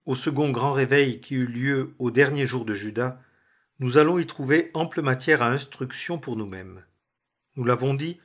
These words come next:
à propos d'Ézéchias, les réveils de la fin sont caractérisés par la rupture avec les traditions, quelque consacrées par l'usage que soient plusieurs d'entre elles, et par le retour aux choses qui avaient été établies au commencement.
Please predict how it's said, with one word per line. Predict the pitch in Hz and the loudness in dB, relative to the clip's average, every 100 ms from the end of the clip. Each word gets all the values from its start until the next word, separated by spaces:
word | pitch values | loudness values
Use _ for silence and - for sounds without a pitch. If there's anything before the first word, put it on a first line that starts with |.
| _ _ | _ _
à | 123 | -16
propos | - 117 131 | -14 -10 -6
d'Ézéchias, | 110 107 113 - 139 135 - - _ _ _ _ | -4 -2 -4 -4 -4 -4 -10 -14 _ _ _ _
les | 143 135 | 4 6
réveils | 143 151 190 160 | 6 4 2 2
de | 139 | 4
la | 120 | 4
fin | 120 165 | 2 -2
sont | 165 107 | -2 -8
caractérisés | - 143 165 - 165 143 120 151 | -6 -4 -4 -4 -8 -6 -4 -4
par | 160 120 | -2 -4
la | 110 | -2
rupture | 104 147 - - 175 | -4 -6 -10 -6 -4
avec | 160 117 117 | -2 -4 -6
les | 110 | -8
traditions, | - 180 143 131 - 127 131 175 _ _ _ _ | -4 -4 -4 -8 -8 -8 -8 -10 _ _ _ _
quelque | - 147 135 | -2 -2 -2
consacrées | 113 - 123 160 160 156 | -8 -6 -4 -4 -2 -4
par | 147 | -4
l'usage | 127 120 139 143 120 - | -4 -2 0 2 2 -2
que | 131 | -12
soient | - 131 | -6 -6
plusieurs | 127 120 110 101 | -6 -4 -2 -2
d'entre | 107 - | -8 -6
elles, | 135 135 104 _ _ _ _ _ _ _ | -4 -4 -6 _ _ _ _ _ _ _
et | - | -4
par | 151 156 139 | -2 0 0
le | |
retour | 117 131 147 185 | 0 -2 -2 -2
aux | 143 | 0
choses | 110 - 170 175 | -2 -2 -2 -2
qui | - 135 | -4 -2
avaient | 120 | 0
été | 110 120 135 | -2 2 0
établies | 151 165 143 | 2 -4 0
au | 156 | -2
commencement. | - 160 127 - - 98 95 | -2 -4 -4 -6 -12 -16 -16